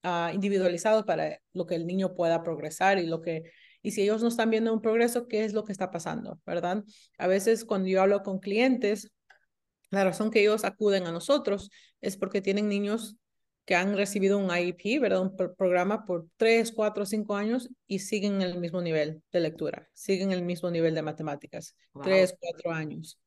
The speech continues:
Speaker 1: cinco años. Y eso es lo que es difícil para padres porque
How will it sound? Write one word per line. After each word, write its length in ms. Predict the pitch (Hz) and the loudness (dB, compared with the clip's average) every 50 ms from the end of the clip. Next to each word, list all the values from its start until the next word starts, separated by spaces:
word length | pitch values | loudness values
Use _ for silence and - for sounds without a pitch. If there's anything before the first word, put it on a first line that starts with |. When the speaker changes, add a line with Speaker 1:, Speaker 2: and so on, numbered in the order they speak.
| _ _ | _ _
Speaker 1:
cinco 380 | - - - 202 196 190 190 170 | -6 -2 0 0 0 2 0 0
años. 440 | 156 151 151 - - 165 - - _ _ _ _ _ _ _ _ _ _ _ - | 0 0 -4 -8 -12 -14 -18 -20 _ _ _ _ _ _ _ _ _ _ _ -6
Y 280 | - 214 214 202 147 - 190 | -4 -2 -2 -2 -2 0 2
eso 320 | 220 226 240 240 254 247 | 2 2 4 4 4 4
es 100 | 247 247 | 4 2
lo 140 | 233 214 208 | 0 -2 -2
que 300 | - 196 180 175 175 - _ _ _ _ _ _ _ _ _ _ _ _ _ _ _ _ - | -2 -2 -2 -2 -4 -8 _ _ _ _ _ _ _ _ _ _ _ _ _ _ _ _ -6
es 140 | - 196 196 | -6 -4 -2
difícil 400 | 196 196 190 220 208 - 214 208 | -2 -2 -2 -2 -2 0 -2 0
para 260 | - 185 160 160 156 | 0 0 0 0 0
padres 380 | - 208 240 240 185 165 170 - | 2 4 4 4 4 2 -2 -4
porque 440 | - 180 175 - 185 170 135 - | -6 -10 -10 -8 -8 -8 -8 -10